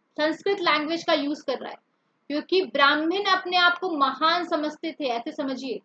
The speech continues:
trick बनाइए, ब्राह्मण महान समझते थे तो वो संस्कृत language का यूज़ करते थे। तो महायान में महान संस्कृत language, हीनयान में पाली, normal human being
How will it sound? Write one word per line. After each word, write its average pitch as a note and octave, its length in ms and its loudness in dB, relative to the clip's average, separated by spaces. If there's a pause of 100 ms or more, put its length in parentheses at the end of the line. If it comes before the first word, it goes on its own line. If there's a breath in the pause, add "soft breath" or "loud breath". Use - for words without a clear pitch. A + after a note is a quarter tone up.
(160)
trick D4 180 -8
बनाइए, D4+ 360 -2
ब्राह्मण C4 580 -4
महान C#4+ 380 -2
समझते D#4 420 -6
थे F4 220 -6 (340)
तो C#4+ 60 -4
वो D#4 100 0
संस्कृत D#4 500 -2
language D4+ 480 2
का D#4+ 160 0
यूज़ D4+ 340 -4
करते D#4 260 -4
थे। G#3 100 -20
तो A3 160 -8
महायान D#4+ 680 -2
में D#4+ 80 -4
महान D#4+ 480 -2 (480)
संस्कृत C4 380 -4
language, F#4 520 2
हीनयान F4 440 2
में D#4+ 140 -2
पाली, C#4+ 440 0 (120)
normal D#4 420 2
human D#4 400 -2
being G4+ 200 -4